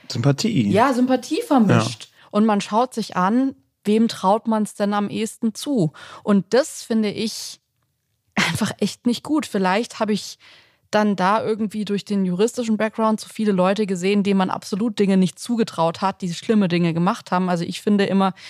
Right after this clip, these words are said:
Speaker 2: das ist ein bisschen kindlich anzunehmen, dass man, äh, schlimmen Personen ansieht, also wenn sie, dass sie schlimme Dinge tun. Es gibt Leute, die sehen aus wie die Lämmer und die machen die schlimmsten Dinge. Ich finde das irgendwie komisch. Ich find's auch komisch, einem Komiker, der sich ja eh dann manchmal auch einfach an Grenzen bewegt,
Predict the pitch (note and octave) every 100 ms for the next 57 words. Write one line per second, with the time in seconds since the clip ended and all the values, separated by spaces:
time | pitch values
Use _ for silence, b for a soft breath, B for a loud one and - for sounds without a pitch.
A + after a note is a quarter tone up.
0 | B G3 F#3 G3+ F#3+ - F#3 - A3+ A#3
1 | G#3+ - F#3 G3 F#3 F#3 F3+ F3 F#3 F3
2 | - B B B B F3+ F3+ E3+ G#3+ G#3+
3 | G#3 G3 F3 F#3 F#3+ - G3 A3+ G3 G3
4 | F#3 - - F#3 F3+ F3+ F3+ F#3 F3+ -
5 | F3 E3+ D#3+ E3 E3 - F3+ F#3+ - F3+
6 | F3+ F#3+ F#3+ F3 F#3 F#3 F#3 F3 F3+ E3+
7 | E3+ G3 F#3 F#3 F3+ F#3 G3 F3 - G3
8 | F#3 - F3+ G#3+ G3+ G3+ B B B B
9 | B B F3+ B3 A#3+ G3 G3 G3 F3+ -
10 | G#3+ A#3 - - A3 - F3 G#3 - G#3
11 | A3+ A3 F3+ F3 - G#3 B3 G#3 E3+ E3+
12 | F3+ F3+ F#3 F3+ F3+ G#3+ F#3 F3 F3 E3+
13 | E3+ E3+ - E3+ F3 F3 E3+ E3 F3 G3
14 | G#3+ G3 F3+ F#3 F3+